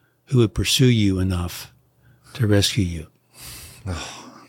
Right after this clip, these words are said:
Speaker 2: <laughs> that's a
Speaker 1: Okay.
Speaker 2: good question.
Speaker 1: You know,
Speaker 2: Yeah.
Speaker 1: now we'd intentionally developed that friendship for fifteen years.
Speaker 2: Yeah.
Speaker 1: Okay. So it wasn't out of the blue, you know,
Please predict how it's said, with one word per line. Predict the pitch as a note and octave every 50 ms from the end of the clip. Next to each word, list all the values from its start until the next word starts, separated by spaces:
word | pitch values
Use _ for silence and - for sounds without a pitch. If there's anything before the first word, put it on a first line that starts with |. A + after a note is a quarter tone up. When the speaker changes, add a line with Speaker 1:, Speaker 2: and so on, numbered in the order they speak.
| _ - -
Speaker 2:
<laughs> | - - - - - - -
that's | - - - - -
a | A#2
Speaker 1:
Okay. | G2 F#2+ G2
Speaker 2:
good | G2+ -
question. | - - - - - - - - B1 - - _ _ _ _
Speaker 1:
You | - B2 A2 G2
know, | G2 F#2+
Speaker 2:
Yeah. | F#2 G2 G2 - - -
Speaker 1:
now | - A2 A2
we'd | A#2 C3 C3+ C3
intentionally | B2 A2+ G#2+ - C#3 C#3+ D3 B2+ A#2+ B2 A2+
developed | G2+ G#2+ G2 A#2+ C3 C3+ B2+ G#2+ -
that | A2 G2
friendship | - - - A2 G#2+ G#2 - A2+ G#2 -
for | - -
fifteen | - - A2+ G#2 - - A2+ G2+ F#2
years. | F#2 F2+ D#2+ - - - - - _ _ _ _ _ _ _ _ _ _ -
Speaker 2:
Yeah. | G2 F#2 F2+ E2+ - _ _ _ - -
Speaker 1:
Okay. | - G#2+ F#2+ F#2 F#2+
So | - - - A2+ G2+ G2 G2 G2 G2 G2+
it | G2+
wasn't | G#2 G#2+ G#2 F#2 F#2+ G2 G#2+ C3 - -
out | A2+
of | G#2+
the | G#2 G2+
blue, | F#2 G2+ G#2 G#2+ F#2 D#2+ D#2 E2+ - - _ _ _ _ _ _ - - -
you | A#2+ G#2+
know, | G2 F#2+ F#2 F#2 F#2+ -